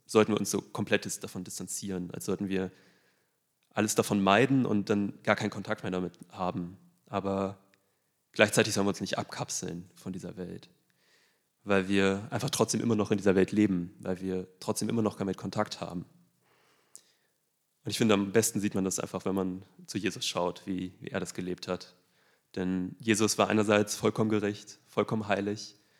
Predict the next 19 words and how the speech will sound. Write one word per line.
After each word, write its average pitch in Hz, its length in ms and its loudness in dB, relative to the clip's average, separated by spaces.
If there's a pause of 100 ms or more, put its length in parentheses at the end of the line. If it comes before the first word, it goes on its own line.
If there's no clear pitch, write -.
(260)
in 104 80 0
ihm 101 60 2
war 101 100 4
keine 110 260 4
Sünde 107 480 0 (320)
und 98 120 -10
er 95 120 -2
hat - 380 -6
nicht 110 180 -2
gelogen, 113 320 2
nicht 110 160 -2
gespottet 107 540 -2 (280)
und, 101 300 0
äh, 101 140 2
auch - 140 0
sonst 107 200 0
keine 98 160 0
Sünde 101 200 0
getan. 95 460 -4